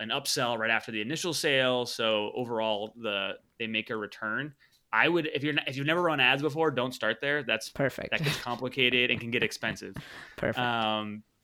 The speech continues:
Speaker 1: 'cause if you're selling something, you know, for thirty dollars, you might need to spend two hundred before you have enough data to figure it out. Um, so I would just focus on getting people to engage with you.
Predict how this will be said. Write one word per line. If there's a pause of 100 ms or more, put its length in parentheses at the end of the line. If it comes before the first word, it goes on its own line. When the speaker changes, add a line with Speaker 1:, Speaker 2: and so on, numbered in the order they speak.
(240)
Speaker 1:
'cause
if
you're
selling
something,
you
know,
for
thirty
dollars,
you
might
need
to
spend
two
hundred
before
you
have
enough
data (280)
to
figure
it
out. (480)
Um, (400)
so (920)
I
would
just
focus
on
getting
people
to
engage
with
you.